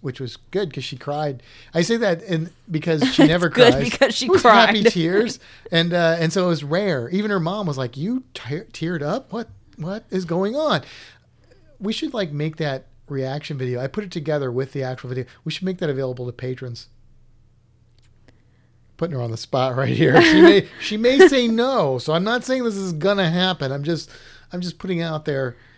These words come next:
Speaker 1: you know,
Speaker 2: Oh, man.
Speaker 1: with a little leverage by putting it out in the, in the world.
Speaker 2: So, so here's the thing. We can make it available to patrons if our patrons promise to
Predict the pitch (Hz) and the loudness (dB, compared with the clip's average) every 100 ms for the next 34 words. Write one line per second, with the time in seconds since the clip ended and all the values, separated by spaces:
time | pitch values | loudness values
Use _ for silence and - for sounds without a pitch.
0 | _ - 127 208 208 196 175 175 180 175 | _ -8 -6 -2 -2 -2 -4 -6 -4 -4
1 | 160 156 156 147 156 147 135 139 131 123 | -6 -6 -6 -4 -2 0 0 0 -2 -6
2 | - - 123 117 151 139 123 120 143 147 | -8 -8 -8 -6 -6 -4 -4 -6 -8 -8
3 | 117 110 107 104 _ _ _ _ _ - | -8 -8 -12 -16 _ _ _ _ _ -14
4 | 123 107 117 120 110 - - - 285 247 | -12 -10 -8 -10 -12 -18 -10 2 4 6
5 | 233 - - - 240 262 254 262 233 202 | 4 -2 -8 -8 -4 -4 -4 -6 -8 -6
6 | 180 170 - _ _ _ _ _ _ _ | -8 -10 -18 _ _ _ _ _ _ _
7 | - 214 214 247 262 359 330 320 277 277 | -16 -10 -4 -2 -2 -4 -4 -2 -2 -4
8 | 285 277 269 247 240 233 233 240 247 - | -6 -4 -4 -2 -2 -4 -6 -8 -10 -8
9 | 214 196 180 165 - - 320 170 - - | -8 -6 -8 -8 -6 0 2 0 -4 -14
10 | - - - _ _ _ _ _ _ _ | -20 -20 -20 _ _ _ _ _ _ _
11 | _ _ _ _ _ _ _ _ _ _ | _ _ _ _ _ _ _ _ _ _
12 | _ _ _ _ _ _ - _ - - | _ _ _ _ _ _ -20 _ -14 -4
13 | 208 214 240 220 202 190 180 - 196 185 | -2 -2 -2 -2 -4 -6 -8 -10 -6 -6
14 | 175 170 - - 202 175 170 160 156 | -6 -8 -12 -8 -4 -4 -4 -8 -10